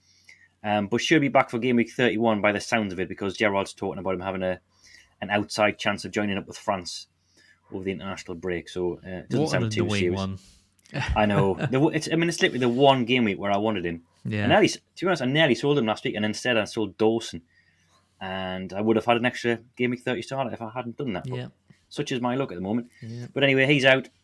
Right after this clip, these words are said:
Speaker 1: He's the only significant, uh, absentee for tomorrow. Courtney Hauser's out as well. And, uh, Marvelous Nakamba's still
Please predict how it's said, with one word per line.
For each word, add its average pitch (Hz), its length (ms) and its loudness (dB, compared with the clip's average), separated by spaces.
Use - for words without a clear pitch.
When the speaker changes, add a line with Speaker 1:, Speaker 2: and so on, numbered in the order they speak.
Speaker 1:
He's 117 140 -2
the 139 60 4
only 139 180 6
significant, 117 800 -2
uh, 107 280 -4
absentee 117 460 -2
for 107 100 -6
tomorrow. 110 380 2
Courtney 110 260 -2
Hauser's 110 360 2
out 104 160 4
as 90 80 -10
well. 107 360 4
And, 104 580 -2
uh, 104 100 -8
Marvelous 104 360 0
Nakamba's 107 420 -4
still 104 500 -2